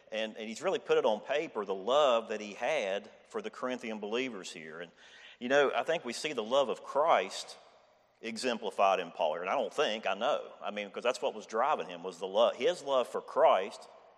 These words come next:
and the love of Christ that was in him is what drove him. And I, I dare say that's what drives us.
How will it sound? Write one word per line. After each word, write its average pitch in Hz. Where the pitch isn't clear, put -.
and 104
the 101
love 123
of 120
Christ 131
that 98
was 98
in 151
him 98
is 107
what 107
drove 127
him. 71
And 113
I, 78
I -
dare 156
say -
that's 123
what 120
drives 123
us. -